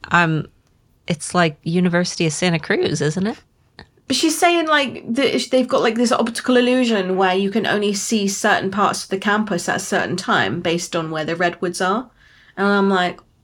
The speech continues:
Speaker 2: "But U C Santa Cruz doesn't have magic."
Speaker 1: <laughs> Yeah, I think it's, I think it's, it's a specific layout. Like, there's,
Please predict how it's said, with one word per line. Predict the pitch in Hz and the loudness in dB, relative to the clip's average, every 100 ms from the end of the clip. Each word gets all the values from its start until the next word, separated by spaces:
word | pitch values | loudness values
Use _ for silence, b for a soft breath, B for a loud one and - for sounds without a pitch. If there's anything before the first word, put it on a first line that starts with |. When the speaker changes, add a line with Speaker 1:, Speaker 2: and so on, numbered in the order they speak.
| _ _ _ _ _ _ _ _ _ _ _ _ _ - | _ _ _ _ _ _ _ _ _ _ _ _ _ -10
Speaker 2:
"But | - | -2
U | 196 208 | 0 0
C | 214 | -2
Santa | 196 214 180 | -2 -2 -2
Cruz | 185 202 190 | -2 -2 -2
doesn't | - 180 180 | -4 -8 -6
have | 180 - | -8 -6
magic." | 180 202 - - - - - | 0 0 0 -4 -8 -12 -6
Speaker 1:
<laughs> | 277 254 220 202 - 151 - 156 - - - B B B B B - | -4 -2 -2 0 4 4 4 2 2 -2 -4 B B B B B 4
Yeah, | 269 | 4
I | 233 | 4
think | 254 302 | 2 0
it's, | 302 | 2
I | 277 233 240 | 2 2 2
think | 277 285 | 0 0
it's, | 285 247 - - | 0 0 -2 -2
it's | 208 202 | -2 4
a | 214 208 - - | 4 4 -2 -6
specific | 175 - 220 - 214 196 | -6 -2 0 0 0 2
layout. | 185 175 175 170 160 156 | 2 4 4 4 2 0
Like, | 165 160 151 | 0 0 2
there's, | 170 160 156 - - | 2 2 0 -4 -8